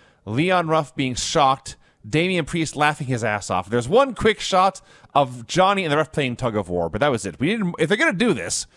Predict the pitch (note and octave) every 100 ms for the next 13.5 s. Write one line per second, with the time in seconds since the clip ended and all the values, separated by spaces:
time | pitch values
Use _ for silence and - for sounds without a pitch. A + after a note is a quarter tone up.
0 | _ - C3+ G#3+ G#3 E3+ D#3 A#2 D#3+ D#3+
1 | A2 F#2 F#2+ G#2 E2+ C#2+ C#2 - - _
2 | _ _ _ _ _ _ _ _ _ _
3 | _ _ _ _ _ _ _ _ - -
4 | F#2 F#2 G#2+ E3+ - D3+ A#2+ G2 D#2+ G2
5 | - - - _ - - - C3+ D3+ C3+
6 | C3 C3+ - - A#2+ C3+ E3 F3 F3 C#3+
7 | - A#2+ A2 C#3 D3+ D3+ D3 D3 B2 C3
8 | C3 A#2 A#2+ - - D#2 D2+ - _ _
9 | - - - F2+ B2+ F#3+ G3 E3+ E3+ -
10 | D3 D3+ D#3+ D3 C#3+ A#2+ A#2 A2 G#2+ C3+
11 | - - _ _ _ - D#2+ A#2 D3+ D#3
12 | D3 - A2+ B2 B2+ B2+ C3 A#2+ C#3 D#3
13 | C3 G2 E2 E2 F#2